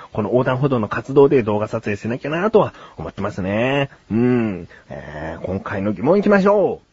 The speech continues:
外付けのハードディスクって、コンセントから供給されるタイプとユーエスビー接続でパソコンから供給されるタイプ、どちらがいいの？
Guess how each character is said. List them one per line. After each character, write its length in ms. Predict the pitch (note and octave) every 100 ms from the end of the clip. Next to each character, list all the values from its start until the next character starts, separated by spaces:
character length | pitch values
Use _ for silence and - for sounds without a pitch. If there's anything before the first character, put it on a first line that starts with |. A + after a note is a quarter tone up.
| _ _ _ _ _ _
外 300 | D#3 G#3 D4
付 100 | D4
け 120 | D4
の 100 | D4
ハ 160 | D4+ C4+
ー 60 |
ド 100 | C4+
デ 60 | C4
ィ 80 | C#4
ス 80 |
ク 100 | -
っ 20 | F#3+
て、 360 | - G#3+ - _
コ 180 | D4 E4
ン 80 | F4
セ 160 | C4+
ン 80 | A3+
ト 100 | G#3
か 120 | F#3+
ら 100 | F#3
供 220 | F3+ A#3
給 240 | C#4 C4+ C4+
さ 100 | C4
れ 100 | B3
る 120 | B3
タ 80 | B3
イ 80 | A3
プ 80 |
と 100 | -
ユ 240 | G3+ G#3 C#4+
ー 60 |
エ 100 | D4+
ス 140 | D4+ C#4+
ビ 160 | C#4
ー 40 | C#4+
接 240 | C#4+ C4+
続 220 | A#3+ G#3+
で 140 | A3+ C4+
パ 160 | -
ソ 100 | -
コ 160 | C4+ D4+
ン 100 | D4
か 120 | D4+
ら 120 | D4 C#4+
供 260 | C#4+ C#4+
給 260 | C#4 C#4 C#4
さ 140 | C4+
れ 80 | B3
る 100 | B3
タ 120 | A#3+
イ 80 | A3
プ、 240 | G#3 G3 G#2
ど 260 | C3+ C#4+
ち 220 | - F#4
ら 160 | F#4 D#4+
が 180 | D4+ C#4+
い 280 | C#4+ C#4+ C#4
い 40 |
の？ 300 | C#4 D#4